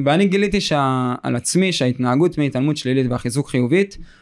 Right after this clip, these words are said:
עובד לי כמו קסם, ובאמת גורם למתאמנים להעריך אותי, לכבד אותי, ולהבין שפה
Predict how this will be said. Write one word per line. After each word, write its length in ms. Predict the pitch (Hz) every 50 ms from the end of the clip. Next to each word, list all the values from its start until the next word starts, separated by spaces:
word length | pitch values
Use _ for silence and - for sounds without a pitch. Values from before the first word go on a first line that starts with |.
| _ _ _ _ _ _ _
עובד 420 | _ _ - - 117 117 151 170 185 165
לי 340 | 190 196 196 190 190 190 180 170
כמו 180 | - 160 160 160
קסם, 360 | 160 180 180 175 - 185 180 165
ובאמת 380 | 139 127 127 127 147 160 160 147
גורם 300 | 131 131 123 151 170 180
למתאמנים 800 | 180 156 143 139 131 127 127 127 127 139 127 135 151 165 160 143
להעריך 420 | 135 120 113 113 117 147 156 -
אותי, 260 | 185 180 196 196 180
לכבד 440 | 135 120 107 - - 107 117 135 135
אותי, 300 | 165 160 - 202 208 208 - _ _ _ _ _ _ _
ולהבין 480 | - 117 131 127 127 127 127 143 180 202
שפה 880 | 202 - 226 214 208 196 185 180 170 165 160 156 151 143 - - 208 214